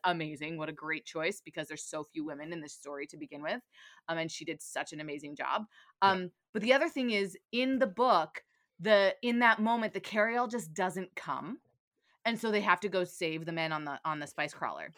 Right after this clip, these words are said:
Speaker 2: Mm.
Speaker 1: But isn't it so much better for the story that it's that they got,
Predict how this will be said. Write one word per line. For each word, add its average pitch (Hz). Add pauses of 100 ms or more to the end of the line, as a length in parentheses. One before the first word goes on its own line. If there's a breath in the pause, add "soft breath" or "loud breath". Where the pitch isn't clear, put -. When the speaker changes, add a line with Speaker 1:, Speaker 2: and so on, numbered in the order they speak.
(140)
Speaker 2:
Mm. 120 (600 loud breath)
Speaker 1:
But 269
isn't 294
it 349
so 269
much 269
better 285
for 254
the 233
story 233 (260 loud breath)
that 240
it's 233
that 240
they 220
got, 214